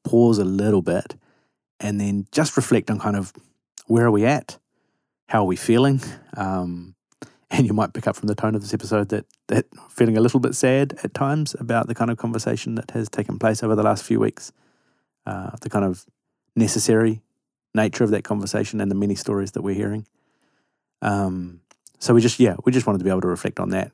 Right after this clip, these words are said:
check in with each other as to how we're feeling, um, think about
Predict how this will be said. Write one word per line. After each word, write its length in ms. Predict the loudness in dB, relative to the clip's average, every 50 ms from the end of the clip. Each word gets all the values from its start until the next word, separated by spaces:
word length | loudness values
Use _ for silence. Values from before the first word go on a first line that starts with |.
| _ _
check 240 | -2 -2 0 0 0
in 240 | 0 0 -2 -2
with 140 | -2 -2 -2
each 160 | -2 0 0
other 300 | 0 2 2 0 0 -2 -6 _ -8
as 100 | -6 -2
to 60 | 0
how 140 | 2 4 4
we're 80 | 4 4
feeling, 420 | 4 4 4 4 4 4 2 0 -4 _ _ _ _ _ _ _ _ _ _ _ _ _ _ _ -12
um, 580 | -10 -8 -8 -8 -8 -10 -10 -12 -12 -14 -16 -16 -18
think 260 | -10 -6 -4 -2 0
about 440 | 0 2 2 4 4 2 0 -2 -10